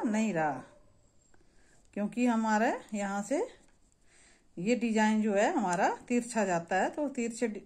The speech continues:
डिजाइन में यहाँ से फंदे, ये देखो ऐसे हो गया ये, ठीक है। और यहाँ से हमारा डिजाइन स्टार्ट हो रहा है, ये देखो फ्रेंड्स,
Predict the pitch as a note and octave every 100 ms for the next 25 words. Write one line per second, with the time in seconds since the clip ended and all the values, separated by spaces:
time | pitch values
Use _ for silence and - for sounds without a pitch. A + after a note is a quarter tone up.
0 | G#3 G3+ F#3+ F3+ F#3 B3+ B3+ F#3 E3+ G3+
1 | A3 F#3+ B3 B3+ G#3+ E3+ - D3 - F3
2 | - F#3+ D3 C#3 C3+ D3+ - B3 F#4 -
3 | - - - - G#3+ A3 A3+ A#3+ B3+ A3+
4 | F3+ F#3+ F#3+ F3 G#3 D4 - - G3+ F3
5 | D#3+ C3+ C3+ - - - - - - -
6 | - - - - - D4+ - - - _
7 | _ _ _ _ _ _ - - C#3+ C#3+
8 | - - - - - -